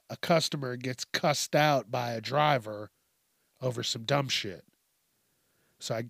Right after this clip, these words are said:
I, I get that. But that's, that, that,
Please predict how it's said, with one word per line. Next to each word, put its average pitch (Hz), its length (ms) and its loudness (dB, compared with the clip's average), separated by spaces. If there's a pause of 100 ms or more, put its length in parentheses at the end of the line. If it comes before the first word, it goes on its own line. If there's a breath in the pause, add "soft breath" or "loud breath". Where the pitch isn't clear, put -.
I, 127 260 0
I 139 40 2
get 139 220 4
that. 82 260 -14 (800)
But 113 320 -8
that's, 208 320 4
that, 180 320 0
that, 180 220 0